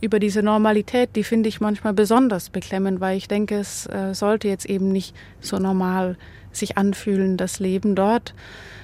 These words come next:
Aber ich glaube, das ist ja nicht nur eine Frage, die, ähm, die Menschen in den U S A beschäftigt oder beschäftigen sollte, sondern ich empfinde, <laughs> ja, die Welt als Ganzes im Moment als eine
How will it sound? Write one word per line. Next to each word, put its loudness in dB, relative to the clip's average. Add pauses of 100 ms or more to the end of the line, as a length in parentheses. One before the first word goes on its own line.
(100)
Aber -4
ich -4
glaube, 2
das 0
ist -4
ja 0
nicht 0
nur 0
eine 0
Frage, 0
die, -2 (640)
ähm, 0
die -2
Menschen 2
in 2
den -2
U 0
S -4
A 0 (480)
beschäftigt 2
oder 4
beschäftigen 0
sollte, 0
sondern 0 (240)
ich -4
empfinde, 4 (720)
<laughs> -14
ja, 2
die 2
Welt 4
als -4
Ganzes 2 (300)
im -2
Moment 2
als -2
eine 2